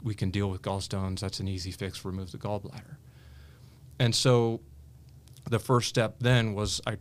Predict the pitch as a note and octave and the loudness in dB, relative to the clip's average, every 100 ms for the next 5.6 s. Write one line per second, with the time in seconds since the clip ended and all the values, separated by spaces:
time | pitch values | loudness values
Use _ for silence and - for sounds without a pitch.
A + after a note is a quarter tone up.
0 | - A2+ G#2 - A2+ - - G2+ G2 B2 | -4 -4 -2 0 0 -2 -2 -2 2 0
1 | B2 F#2+ - - - - - G#2+ G#2 - | 0 -4 -8 -20 -20 -14 -4 -2 -2 -4
2 | G2 G#2 G2+ - G2 F#2 F2+ F2+ - G#2 | -6 -6 -6 -4 -4 -4 -6 -6 -6 -4
3 | G2+ G2+ F#2 E2 F#2 F2+ G2 G2 G2 F2+ | -2 -2 -4 -6 -8 -6 -6 -8 -8 -4
4 | G2 F#2+ - G2 F#2+ - D#2+ - - - | -2 -2 -4 -4 -4 -10 -14 -16 -20 -20
5 | - - F#2 F2 F2 - | -20 -12 -10 -10 -10 -14